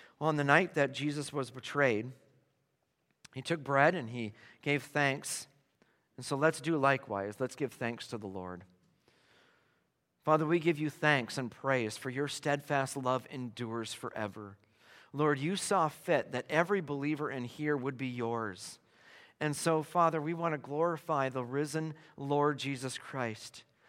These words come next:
for living for us, for dying for us, and for rising for us. May this be a time of celebration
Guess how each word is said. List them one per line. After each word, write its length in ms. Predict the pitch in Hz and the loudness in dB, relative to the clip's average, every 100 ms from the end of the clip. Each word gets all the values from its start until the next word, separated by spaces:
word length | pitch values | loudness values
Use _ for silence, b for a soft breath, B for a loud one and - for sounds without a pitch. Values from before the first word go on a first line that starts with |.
| b b | b b
for 160 | 156 151 | -6 0
living 360 | 151 170 160 | 4 4 2
for 220 | 131 139 113 | -4 -2 -2
us, 180 | 104 | -2
for 200 | - 151 | -4 -6
dying 440 | 131 147 151 151 135 | 2 4 6 4 0
for 220 | - 113 | -6 -6
us, 340 | 95 95 - - | -6 -8 -12 -12
and 120 | 131 | -6
for 160 | 139 | -4
rising 720 | 127 131 139 143 135 120 110 101 b b b _ - | -2 0 2 2 -2 -4 -6 -10 b b b _ -10
for 300 | 120 107 - | -6 -6 -6
us. 540 | 104 87 - - - _ b b b b | -8 -8 -10 -18 -20 _ b b b b
May 160 | 156 180 | 2 2
this 220 | 196 180 | 2 -2
be 160 | 190 | -2
a 40 | 175 | -2
time 320 | - 170 165 | 0 0 0
of 120 | 151 | -4
celebration 880 | - 165 170 151 147 143 - 113 95 | -2 0 0 0 0 0 -2 -10 -12